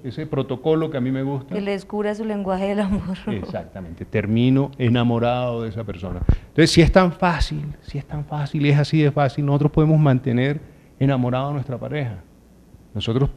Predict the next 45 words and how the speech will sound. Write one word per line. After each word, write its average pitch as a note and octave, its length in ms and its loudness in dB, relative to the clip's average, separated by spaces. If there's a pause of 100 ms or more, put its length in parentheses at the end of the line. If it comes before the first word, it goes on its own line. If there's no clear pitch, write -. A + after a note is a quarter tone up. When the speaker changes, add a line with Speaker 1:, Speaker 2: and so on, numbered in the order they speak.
(100)
Speaker 1:
yo A2+ 140 8
puedo C#3 220 4
tener C3 280 0
a C3+ 60 -2
mi A#2 120 2
esposa C3 580 0 (380)
o G#2+ 60 -4
a G#2 60 0
mi G#2+ 100 0
novia B2+ 560 0 (480)
completamente C3 720 2
enamorada, A2 480 -6
permanentemente A2+ 840 -4
enamorada, G2 380 -10 (1000)
comportándome G#2 600 -4
como G#2+ 200 -6
cuando F#2 280 -8
era G#2 120 -6
novio, G#2 240 -8
cuando F#2 200 -8
lo F2+ 80 -8
estaba F#2+ 180 -8
Speaker 2:
Ujú. G2+ 100 -8
Speaker 1:
conquistando. F2+ 460 -12 (220)
Speaker 2:
Y G#3+ 80 -8
las G3+ 180 0
señoras G3 480 -2
de G#3+ 80 -4
pronto G3 320 -4
que G#3 120 -6
tengan F#3+ 340 -4
el, G3 320 -6
el F#3+ 140 -6
esposo G3 560 -4
o G3 40 2
el F#3+ 120 4
novio F#3+ 300 2
borrachín, G3 600 0
en F#3+ 160 -2
vez F#3 160 -2
de F#3+ 100 -2
cantaletearlo F#3 720 2
cuando F#3+ 240 -2
llegue F3 240 -4
borracho, F#3 480 -2